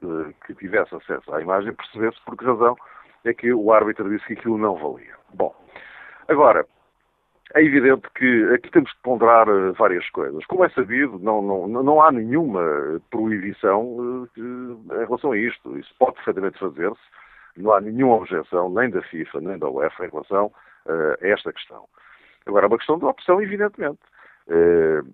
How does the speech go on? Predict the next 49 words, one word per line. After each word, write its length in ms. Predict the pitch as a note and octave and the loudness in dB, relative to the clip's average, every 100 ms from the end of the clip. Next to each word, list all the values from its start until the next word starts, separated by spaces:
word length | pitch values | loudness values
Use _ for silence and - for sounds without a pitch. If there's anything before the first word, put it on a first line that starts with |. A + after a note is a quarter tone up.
| _ | _
e 60 | G2 | -18
tudo 240 | C#3+ C#3 | -8 -6
isto 120 | - | -6
tinha 120 | G2+ G2+ | -8 -6
que 80 | |
ser 140 | - F#2 | -4 -4
ponderado. 500 | A2+ G#2 B2 D#3 - | -2 2 4 4 2
Em 60 | |
primeiro 240 | G3+ F#3+ D#3 | 0 2 2
lugar, 400 | B2+ F3+ C3 F#2+ | 6 8 6 2
nós 320 | F2 G2 G2+ | -6 -8 -8
aqui 140 | G2 A2+ | -4 -6
em 20 | |
Portugal 300 | - G2+ A#2 | 0 0 0
temos 180 | A#2+ F#2 | -2 -8
um, 60 | |
um, 360 | C#2+ D#2 G2 G#2+ G#2+ | -16 -16 -14 -8 -8
um 40 | |
problema 380 | G2 G2 G#2 A#2 | -6 0 0 2
tremendo, 480 | E3+ C#3 A2 - F2 | 0 0 -2 -6 -10
não 160 | - G#2+ | -12 -10
é? 120 | E2 | -10
Que 140 | - | -12
isto 120 | F#2+ A#2+ | -10 -8
é 40 | |
completamente 680 | - G#2 - A2 F2+ F2 A2 | -8 -4 2 2 0 -8 -10
impossível 480 | F#2+ - A2+ A2+ B2 | -14 -8 -2 0 0
no 100 | A#2+ | -2
campeonato 440 | C3+ B2+ B2+ - | -6 -2 -4 -4
português, 420 | - C#3 D3 E3+ - - - _ - | -16 -2 0 0 -6 -20 -20 _ -8
pela 100 | D3+ | -6
simples 300 | E3 C#3+ D3 | -4 -4 0
razão 460 | D#3 D#3 D#3 E3+ - _ _ C3+ | 2 6 4 4 -4 _ _ _
de 160 | D#3+ | -10
que, 180 | - F3 | -6 -2
eh, 480 | F3+ F#3 E3 E3 E3 - | -2 0 0 0 0 -2
são 140 | F#3 | -4
poucos 480 | F3 - F3+ - - - - | -2 0 0 0 -14 -16 -14
os 140 | A2 - | -14 -12
estádios 460 | - A2 D#2+ G2+ - | 0 0 0 -4 -10
que 100 | - | -6
têm 220 | C3+ C3+ | -2 -2
ecrãs 400 | C3 C#3+ C#3 D3 | 0 2 2 2
para 140 | - | -4
as 60 | D3 | -6
pessoas 280 | - D#3 C#3+ | -6 -8 -2
verem 280 | D#3 D3+ D#3 | 2 2 2
as 80 | D#3 | 0
imagens. 520 | D#3+ B2 G#2+ E2 | 4 6 4 -4